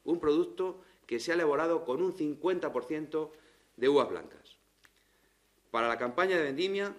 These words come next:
que se realicen descargas de uva diferenciadas para mesa y para deo, en descargaderos diferentes o bien con días de vendimia distintos. Que se proceda a la contratación de veedores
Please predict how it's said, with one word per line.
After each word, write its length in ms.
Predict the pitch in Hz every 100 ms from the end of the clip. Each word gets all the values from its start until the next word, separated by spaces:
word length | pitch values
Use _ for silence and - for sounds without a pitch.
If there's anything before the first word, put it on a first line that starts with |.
| -
que 120 | 117
se 160 | - 117
realicen 420 | 113 143 180 175
descargas 500 | 127 - 160 147 123
de 60 | 127
uva 380 | 175 190 185 117
diferenciadas 840 | 123 127 120 113 151 98 - - _ _ _
para 480 | 113 110 101 - - _ -
mesa 580 | 147 180 202 202 196 - _ _ -
y 240 | 180 202
para 380 | - - 120 127
deo, 260 | 139 87 - - _ - _ _ _ _ -
en 220 | 123 113
descargaderos 840 | 113 113 - - 104 104 143 165 143
diferentes 640 | 190 170 180 180 185 - -
o 120 | 113
bien 400 | 143 165 170 -
con 180 | 117 120
días 200 | 143 139
de 80 | 123
vendimia 540 | 117 147 147 143 143 - - _ _
distintos. 520 | 131 123 135 101 71 - - - _ _ _ _ _ _ _ _ _ - _ _ _ _ -
Que 120 | 123
se 160 | 147 135
proceda 680 | 127 127 196 208 214 - 123
a 80 | 131
la 120 | 127
contratación 640 | 131 131 123 123 180 190
de 80 | 175
veedores 640 | 135 135 123 87 - -